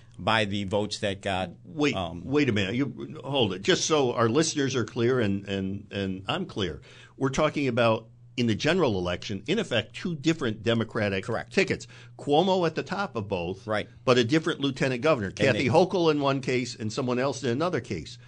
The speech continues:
Speaker 2: What happens to the Cuomo votes? Is he running against himself?
Speaker 1: Yes.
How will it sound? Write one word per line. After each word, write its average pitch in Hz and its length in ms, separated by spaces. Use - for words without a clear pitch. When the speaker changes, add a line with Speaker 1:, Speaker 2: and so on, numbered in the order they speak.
Speaker 2:
What 180 220
happens 180 380
to 165 60
the 143 100
Cuomo 170 380
votes? 80 280
Is 107 100
he 107 100
running 117 320
against 131 360
himself? 123 560
Speaker 1:
Yes. 107 320